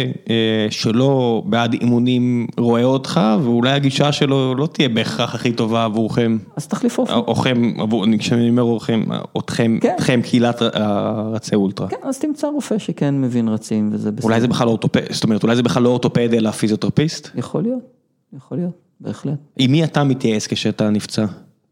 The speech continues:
Speaker 1: איך נראה הדרדור אמצעים שלך?
Speaker 2: אני, אם, אם,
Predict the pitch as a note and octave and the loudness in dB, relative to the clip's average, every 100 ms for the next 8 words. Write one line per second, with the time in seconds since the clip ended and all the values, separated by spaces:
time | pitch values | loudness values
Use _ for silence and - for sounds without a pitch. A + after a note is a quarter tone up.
0 | _ B2 - C3+ D#3+ C3+ C3 B2+ A#2+ C3+ | _ -4 -2 2 2 4 2 2 2 4
1 | C3+ C3 C3 A#2 A#2+ B2+ - B2 A#2+ D3 | 4 2 2 2 2 2 2 2 2 2
2 | D#3 D3+ D3+ D3+ D3 C#3+ E3 - E3 | 2 2 2 2 2 2 0 2 0